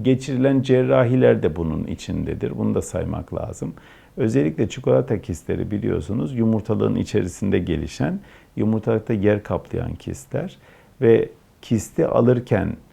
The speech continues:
cerrahide, özellikle laparoskopik cerrahide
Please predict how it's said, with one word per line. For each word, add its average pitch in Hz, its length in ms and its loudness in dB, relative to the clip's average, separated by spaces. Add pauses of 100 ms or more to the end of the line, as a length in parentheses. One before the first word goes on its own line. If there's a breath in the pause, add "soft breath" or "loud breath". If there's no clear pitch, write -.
(340)
cerrahide, 101 760 4
özellikle 104 580 -2
laparoskopik 98 800 -2
cerrahide 87 800 -2